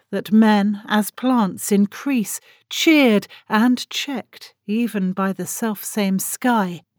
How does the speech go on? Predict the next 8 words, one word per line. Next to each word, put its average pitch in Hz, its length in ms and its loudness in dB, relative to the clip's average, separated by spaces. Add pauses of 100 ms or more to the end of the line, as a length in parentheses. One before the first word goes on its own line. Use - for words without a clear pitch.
(440)
vaunt 202 600 2
in 185 160 2
their 185 200 2
youthful 190 800 -2
sap, - 540 -4 (420)
at 185 160 -4
height - 680 -4 (220)
decrease, - 800 -8